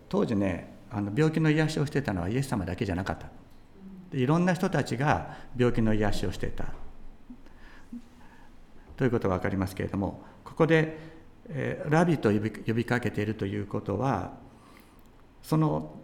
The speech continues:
言うならば、病気を癒す霊能者の一人として、イエス様に呼びかけたっ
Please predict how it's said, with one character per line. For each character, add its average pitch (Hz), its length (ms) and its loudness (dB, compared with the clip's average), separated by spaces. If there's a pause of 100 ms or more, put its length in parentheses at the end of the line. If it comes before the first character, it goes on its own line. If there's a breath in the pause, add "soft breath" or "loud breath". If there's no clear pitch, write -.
(120)
言 151 180 4
う - 20 6
な 151 100 4
ら 143 100 4
ば、 104 460 0
病 147 220 6
気 147 100 -2
を 151 60 6
癒 151 180 0
す 131 140 2
霊 160 180 6
能 196 220 4
者 151 140 2
の 127 100 4
一 170 200 0
人 226 160 4
と 185 140 0
し 180 140 -4
て、 208 440 4 (440)
イ 135 80 4
エ 127 60 6
ス 117 60 -2
様 117 200 4
に 165 120 4
呼 117 40 8
び 98 160 0
か 92 160 0
け 82 120 0
た 104 160 2
っ - 60 -4